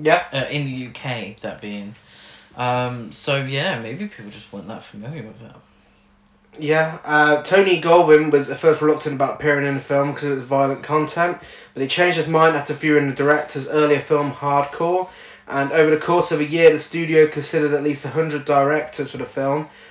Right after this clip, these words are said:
Speaker 1: before finally settling on, settling on this director 'cause they were impressed by Hardcore.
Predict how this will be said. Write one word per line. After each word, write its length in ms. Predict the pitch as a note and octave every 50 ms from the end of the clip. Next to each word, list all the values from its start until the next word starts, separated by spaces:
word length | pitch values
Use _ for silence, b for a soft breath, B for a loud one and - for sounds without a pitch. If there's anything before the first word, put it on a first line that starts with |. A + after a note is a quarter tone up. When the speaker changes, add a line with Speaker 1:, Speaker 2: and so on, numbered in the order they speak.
| B B _
Speaker 1:
before 220 | C3+ C3+ C#3 C3+
finally 400 | - - E3 E3 F3 F3 E3 D#3
settling 500 | - - - - G3+ F#3+ E3+ D#3+ D#3 D#3
on, 240 | D#3 D3+ D#3 D3+ -
settling 340 | - - F#3+ D#3+ E3 D3+ D3
on 100 | D3 D3
this 160 | D3+ D3 -
director 600 | - D3+ D3 D3 C#3+ D3 - D3+ D3 D3+ D3+ D3 B B B B B
'cause 100 | - -
they 100 | C#3 C#3+
were 100 | C#3+ C#3+
impressed 440 | C#3 C3 - - D3 D3 C#3+ - - _
by 400 | D3 D3 C#3+ C#3+ C#3+ C#3 C#3+ C#3
Hardcore. 560 | - D3+ D#3+ F3+ F3+ - - C3 A#2+ A2+